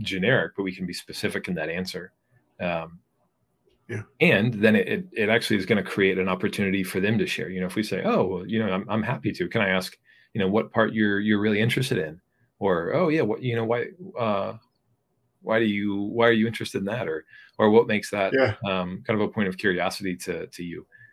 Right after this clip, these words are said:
Speaker 1: You allow them to reveal themselves even more. And, uh, again, I mean, I think that's just one of those things. It's
Speaker 2: Yeah.
Speaker 1: everybody, most people like talking about themselves, uh, but this gives a, this gives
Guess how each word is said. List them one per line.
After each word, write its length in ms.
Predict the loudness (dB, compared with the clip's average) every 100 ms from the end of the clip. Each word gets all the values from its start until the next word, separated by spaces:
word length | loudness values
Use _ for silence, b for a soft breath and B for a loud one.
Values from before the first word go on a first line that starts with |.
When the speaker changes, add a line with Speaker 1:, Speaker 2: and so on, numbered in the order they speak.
| _
Speaker 1:
You 180 | 4 6
allow 180 | 6 4
them 200 | 2 2
to 120 | 0
reveal 320 | -2 -2 -2
themselves 600 | -4 -6 -4 -4 -6 -10 -6
even 240 | -4 -2
more. 320 | -2 -4 -6 -12 _
And, 340 | -6 -6 -8 -14 -20 -20 -10
uh, 120 | -8 0
again, 240 | 0 2
I 40 | 0
mean, 140 | -2
I 100 | -2
think 180 | -2 -4
that's 140 | -4 -6
just 140 | -6
one 80 | -6
of 40 |
those 120 | -6 -6
things. 200 | -8 -8
It's 220 | -12 -16 _
Speaker 2:
Yeah. 180 | -10 0
Speaker 1:
everybody, 300 | 6 8 8 2 -6 -8 -2
most 240 | 0 0
people 220 | -2 -2
like 180 | -4 -2
talking 360 | -2 0 -2 -2
about 220 | -4 -6
themselves, 460 | -6 -4 -6 -6 -16 _ _ _
uh, 300 | -4 -2 -4 -12 _ _ _ _ _
but 120 | -2 0
this 180 | 0
gives 200 | 0 -2
a, 140 | -4 -8 _
this 380 | -12 -4 -2 0
gives 320 | -2 -2 -6